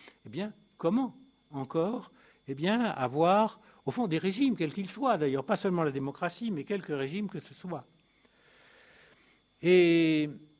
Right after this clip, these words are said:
enfin, autre, autre signe, enfin, ça n'épuise pas les signes, mais c'est la pauvreté des propositions qui sont encore faites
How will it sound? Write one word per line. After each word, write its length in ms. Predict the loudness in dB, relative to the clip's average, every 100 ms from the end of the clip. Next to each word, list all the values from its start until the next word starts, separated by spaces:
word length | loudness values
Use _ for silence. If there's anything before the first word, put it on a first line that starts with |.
| _ _ _ _ _ _ _
enfin, 480 | -8 -4 0 0 0
autre, 280 | -2 -4 -6
autre 360 | -6 -6 -8
signe, 340 | -2 0 0 -4
enfin, 140 | -8
ça 120 | -8
n'épuise 380 | -8 -8 -12 -12
pas 180 | -10 -8
les 140 | -6
signes, 300 | -6 -4 -4
mais 160 | -2 -4
c'est 140 | -2
la 100 | -2
pauvreté 880 | 0 0 4 2 4 4 4 2 0
des 160 | -4 0
propositions 680 | 0 0 -2 -4 -6 -6 -6
qui 120 | -8
sont 140 | -8
encore 360 | -8 -8 -12 -12
faites 400 | -8 -6 -6